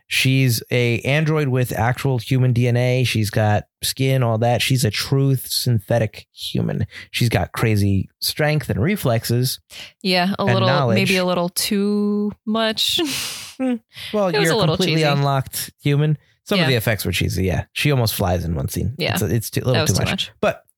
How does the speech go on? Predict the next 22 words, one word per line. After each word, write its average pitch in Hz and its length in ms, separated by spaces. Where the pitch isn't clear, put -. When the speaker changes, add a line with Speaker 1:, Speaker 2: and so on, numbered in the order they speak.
Speaker 1:
you 180 80
know, 165 240
the 131 200
action 143 280
scenes 107 220
were 104 80
really 101 220
cool. 113 200
She's 127 280
really 113 180
tough. 143 160
Speaker 2:
That's 135 140
true. 160 140
Speaker 1:
I - 420
won't 147 80
get 143 80
into 139 180
any 120 140
spoilers, 147 480
but 113 240
Captain 127 200
Picard 127 300